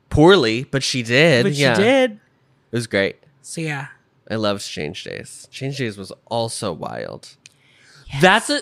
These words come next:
Speaker 1: Change Days was
Speaker 2: But,
Speaker 1: a show
Speaker 2: I
Speaker 1: where
Speaker 2: mean,
Speaker 1: I was
Speaker 2: that
Speaker 1: like, "I need
Speaker 2: stinks.
Speaker 1: to shake you because you are so in your, you were such a mess." Isn't it nice to know that, like, across the globe, it's very hard to maintain relationships?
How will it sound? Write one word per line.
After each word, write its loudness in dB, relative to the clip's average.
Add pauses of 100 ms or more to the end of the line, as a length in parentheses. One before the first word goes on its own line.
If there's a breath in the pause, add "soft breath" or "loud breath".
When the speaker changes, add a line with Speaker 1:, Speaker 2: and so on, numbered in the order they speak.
(120)
Speaker 1:
Change 2
Days 2
was 0
Speaker 2:
But, 0
Speaker 1:
a 2
show 2
Speaker 2:
I 6
Speaker 1:
where 6 (100)
Speaker 2:
mean, 6
Speaker 1:
I 6
was - (140)
Speaker 2:
that -4
Speaker 1:
like, 6
"I 4
need 0
Speaker 2:
stinks. -4
Speaker 1:
to 0
shake -2
you -6 (680 soft breath)
because 0
you 4
are 6 (180)
so 4
in 0
your, -2
you 0
were 4
such -2
a 2
mess." -4 (1600 soft breath)
Isn't 2
it 4
nice 2
to -4
know 0
that, -2
like, -2 (400)
across 0
the -6
globe, -4
it's -12
very -2
hard -4
to -4 (200)
maintain -6
relationships? -10